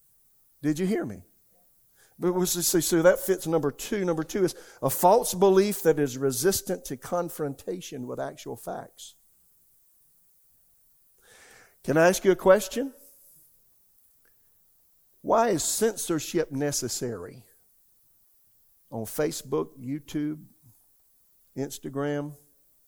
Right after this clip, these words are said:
other social media outlets. Elon Musk pretty much took the censorship off of Twitter, and everybody's upset with him, calling him, calling him the north end of the southbound animal.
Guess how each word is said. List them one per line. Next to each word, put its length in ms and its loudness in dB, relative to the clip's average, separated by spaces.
other 220 -2
social 400 -4
media 420 -4
outlets. 680 -6
Elon 320 0
Musk 260 -2
pretty 180 -6
much 260 -8
took 200 -10
the 80 -12
censorship 640 -12
off 220 -4
of 160 -14
Twitter, 380 -2
and 100 -10
everybody's 400 -8
upset 360 -10
with 160 -14
him, 200 -16
calling 280 -10
him, 140 -18
calling 300 -2
him 180 -6
the 180 -10
north 240 -8
end 120 -6
of 120 -12
the 60 -18
southbound 580 -10
animal. 340 -12